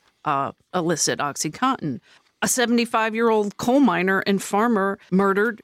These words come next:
in a drug deal gone bad. I mean, not what you would think of. They started seeing prostitution in, in rural Lee County, which they had never seen before. People were driving to Mexico because,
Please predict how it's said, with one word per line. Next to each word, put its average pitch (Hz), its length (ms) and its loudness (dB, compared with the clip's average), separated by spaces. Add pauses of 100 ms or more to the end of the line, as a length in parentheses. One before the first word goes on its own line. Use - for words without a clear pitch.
in 220 120 2
a 226 60 2
drug 247 320 0
deal 160 200 0
gone 156 280 -2
bad. 147 320 -6
I - 20 -8
mean, 208 220 4
not 262 240 2
what 214 180 -4
you 214 60 -2
would 185 140 -4
think 233 200 -4
of. 147 200 -4 (200)
They 262 160 0
started 277 340 -2
seeing 285 260 2
prostitution 269 960 -2
in, 196 280 0 (120)
in 214 200 2
rural 220 640 2 (200)
Lee 233 260 0
County, 269 340 0
which 190 260 -2
they 196 160 -4
had 202 180 -4
never 208 240 0
seen 311 320 -2
before. 165 500 -6 (300)
People 269 320 -2
were 233 120 2
driving 190 640 0
to 202 140 -4
Mexico 170 800 -2
because, 180 460 -4